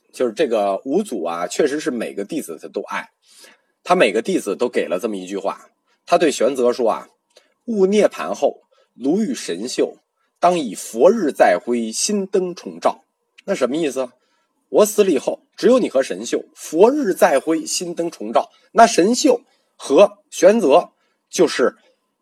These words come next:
弘忍最合法的继承人。景隆二年，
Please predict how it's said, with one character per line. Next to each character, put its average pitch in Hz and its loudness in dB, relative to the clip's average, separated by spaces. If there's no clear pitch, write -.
弘 180 2
忍 101 2
最 269 2
合 104 0
法 - -2
的 - -10
继 92 -12
承 85 -14
人。 76 -8
景 156 0
隆 196 2
二 220 6
年， 95 -2